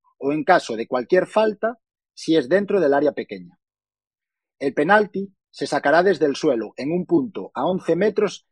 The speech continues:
del centro de la línea de gol. Se concederá un tiro libre desde el centro de la línea de trece metros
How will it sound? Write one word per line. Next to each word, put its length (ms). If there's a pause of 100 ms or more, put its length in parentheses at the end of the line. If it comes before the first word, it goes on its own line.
del 220
centro 380
de 80
la 100
línea 240
de 120
gol. 280 (480)
Se 180
concederá 720
un 160
tiro 220
libre 400 (280)
desde 260
el 100
centro 360
de 120
la 100
línea 300
de 100
trece 300
metros 520